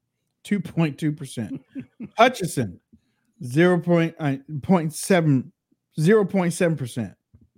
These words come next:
I can't see Larry Elder anywhere on I don't even see Larry Elder's <laughs> name on here. So, and, and,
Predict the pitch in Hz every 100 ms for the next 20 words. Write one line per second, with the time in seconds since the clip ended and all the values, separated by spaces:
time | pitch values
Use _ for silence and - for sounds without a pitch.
0 | _ _ _ _ - - - _ _ _
1 | _ _ _ _ _ - 170 175 208 180
2 | 170 - - - 165 139 143 135 131 139
3 | 143 131 85 131 135 127 123 120 127 135
4 | 127 120 _ _ _ _ 202 240 _ _
5 | - - 110 - - _ - _ 190 -
6 | 165 165 147 131 175 143 135 131 135 131
7 | 147 175 151 135 127 120 120 120 - 120
8 | 117 - - - _ _ _ _ _ _
9 | _ _ _ _ - 160 160 165 - 165
10 | 160 151